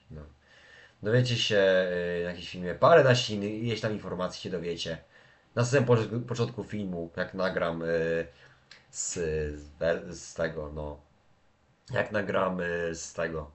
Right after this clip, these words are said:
z moich wife, to się dowiecie, e, szczegół-, szczegółu się dowiecie, z szczegół-, na początku filmu o moich waifu się dowiecie, na samym początku,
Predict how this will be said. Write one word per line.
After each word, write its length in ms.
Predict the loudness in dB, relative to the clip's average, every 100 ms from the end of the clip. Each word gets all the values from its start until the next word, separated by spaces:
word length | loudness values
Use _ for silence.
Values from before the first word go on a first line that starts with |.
| _ _ _ _ _ _ _ _ _ -14
z 60 | -2
moich 200 | -2 0
wife, 360 | 4 4 4
to 60 | -8
się 120 | -6
dowiecie, 680 | -4 -4 -2 0 0 -4 -8
e, 500 | -14 -12 -12 -12 -14 -18 _ _ _ _ _ _
szczegół-, 540 | -10 -4 -2 -2 -4 -4
szczegółu 520 | -6 0 0 2 0
się 100 | -2
dowiecie, 400 | -6 -6 -8 -10
z 220 | -10 -10
szczegół-, 240 | -10 -12 -16 -20 -20 -20 -20 -20 _ _ _ _ -20 -20 -20 _ _ _ _
na 200 | 6 6
początku 440 | 6 2 2 2 -2
filmu 720 | 0 2 4 4 4 -2 -2
o 1200 | 2 4 4 4 2 0 -2 -4 -4 -4 -6 -10
moich 440 | -4 0 0 -2 2
waifu 320 | 2 2 -2
się 120 | -6
dowiecie, 360 | -4 -4 -6 -6
na 60 |
samym 260 | 0 0 0
początku, 840 | 0 0 -2 -4 -8 -8 -8 -10